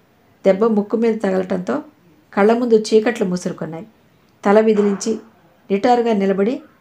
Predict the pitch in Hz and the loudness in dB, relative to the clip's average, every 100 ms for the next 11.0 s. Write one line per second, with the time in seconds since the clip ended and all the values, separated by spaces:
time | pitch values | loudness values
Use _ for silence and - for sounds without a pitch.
0 | _ _ 202 202 202 214 220 247 208 214 | _ _ -2 0 2 2 0 0 0 0
1 | 233 233 214 180 - 180 - _ _ _ | 2 2 0 -4 -6 -8 -10 _ _ _
2 | _ _ _ 208 214 196 196 226 233 220 | _ _ _ 0 2 4 4 4 2 2
3 | 208 190 - _ _ _ _ _ _ _ | 0 -6 -8 _ _ _ _ _ _ _
4 | _ _ - 226 240 226 247 262 214 208 | _ _ -2 2 4 2 0 0 0 0
5 | 240 202 180 - 165 - _ _ _ _ | 2 2 0 -8 -10 -12 _ _ _ _
6 | _ _ _ _ _ _ 202 220 196 190 | _ _ _ _ _ _ 0 0 0 2
7 | 214 240 247 220 202 202 202 202 202 185 | 0 -2 -6 -2 -2 -2 -2 -2 -2 -2
8 | 196 185 202 - _ _ _ _ - 226 | -4 -6 -8 -10 _ _ _ _ 0 2
9 | 254 226 220 202 202 196 202 226 208 190 | 2 0 0 -2 -2 -2 -2 -2 0 0
10 | 185 185 427 190 190 202 180 151 165 147 | -2 -4 -6 -4 -4 -4 -6 -6 -10 -12